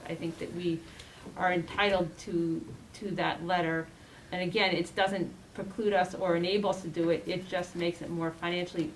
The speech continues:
viable and help, like my sister said, support an old farm where we're, we're trying to preserve literally the barns that were, that were built on wetlands and do other things. And so, um, you know, just ask for, for your support.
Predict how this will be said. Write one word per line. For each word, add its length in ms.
viable 580
and 160
help, 340
like 220
my 80
sister 280
said, 300
support 380
an 60
old 180
farm 260
where 100
we're, 180
we're 160
trying 260
to 60
preserve 500
literally 400
the 120
barns 420
that 80
were, 160
that 120
were 140
built 360
on 160
wetlands 500
and 120
do 140
other 200
things. 380
And 140
so, 260
um, 420
you 60
know, 200
just 200
ask 260
for, 180
for 80
your 180
support. 460